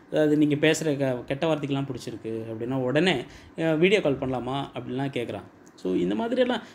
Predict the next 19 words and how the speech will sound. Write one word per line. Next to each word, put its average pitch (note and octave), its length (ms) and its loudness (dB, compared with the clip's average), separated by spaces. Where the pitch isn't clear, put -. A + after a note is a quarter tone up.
மிஸ்யூஸ் G3+ 360 4
பண்றதுக்கான E3 400 2
வாய்ப்புகள் F3 600 4
இந்த D#3 180 2
மாதிரி D#3+ 200 0
ஆன்லைன், D#3+ 400 2
அஹ், B2+ 260 -2
சேட்டிங்லேயும் C3+ 720 2
ஆன்லைன் F3 640 2
வீடியோ D#3+ 300 4
ஸ்ட்ரீமிங்லேயும் C#3 720 -4
நிறைய C3+ 340 0
இருக்கு. - 300 -10
அதனால E3 300 -2
பேரண்ட்ஸ் G#3 560 2
ரொம்ப A3 380 0
கவனமா E3+ 480 2
இருக்க D3+ 280 4
வேண்டியது C3+ 560 0